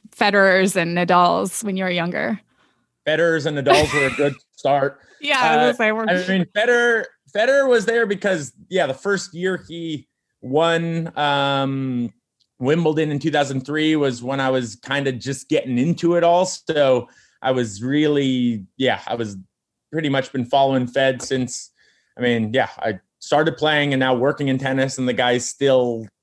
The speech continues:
Speaker 2: here playing. So,
Speaker 1: <laughs> Yeah.
Speaker 2: um, ridiculous. Uh, Roddick as well, just as a grow, you know, just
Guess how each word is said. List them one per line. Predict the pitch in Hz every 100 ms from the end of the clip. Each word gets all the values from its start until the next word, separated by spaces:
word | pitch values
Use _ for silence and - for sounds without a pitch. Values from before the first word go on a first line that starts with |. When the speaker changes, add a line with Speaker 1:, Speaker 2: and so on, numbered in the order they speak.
| _ _ -
Speaker 2:
here | 147 127 113 113 -
playing. | 135 127 107 107
So, | - 123 -
Speaker 1:
<laughs> | 330
Yeah. | 269 190 220 214
Speaker 2:
um, | - 107 208 208 104 101 _ _ _ -
ridiculous. | 117 135 131 110 107 104 - - _
Uh, | 143 135 127 127 123 113 _ _ _ _ _ -
Roddick | 156 175 190 190
as | 190 143
well, | 160 170 175 156
just | 165 165
as | 151 151 127
a | 147 139 139 120 95 110 107
grow, | 101 156 156 143 107 - - - -
you | 143
know, | 123 123
just | 117 131 -